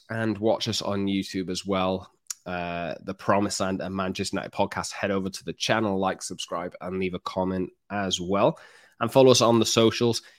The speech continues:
TikTok, as Rob mentioned, I'm gonna have to start posting video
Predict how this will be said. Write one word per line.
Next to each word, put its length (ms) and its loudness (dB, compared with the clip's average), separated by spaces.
TikTok, 640 6
as 300 0
Rob 220 2
mentioned, 600 2
I'm 100 -4
gonna 220 -4
have 220 -6
to 80 -6
start 420 0
posting 640 0
video 720 2